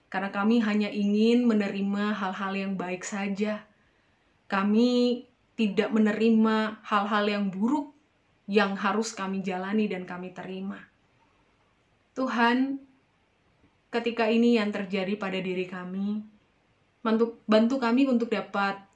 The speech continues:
berdamai dengan segala keadaan yang kami punya saat ini.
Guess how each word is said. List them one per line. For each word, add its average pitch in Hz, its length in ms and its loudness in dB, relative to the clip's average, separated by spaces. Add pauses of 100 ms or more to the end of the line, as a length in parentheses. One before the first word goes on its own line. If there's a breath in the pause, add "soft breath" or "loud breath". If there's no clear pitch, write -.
berdamai 196 560 0
dengan 185 240 -4
segala 185 400 -8
keadaan 185 480 -4
yang 180 160 -6
kami 185 240 -8
punya 214 400 -2
saat 175 320 -12
ini. 185 320 -10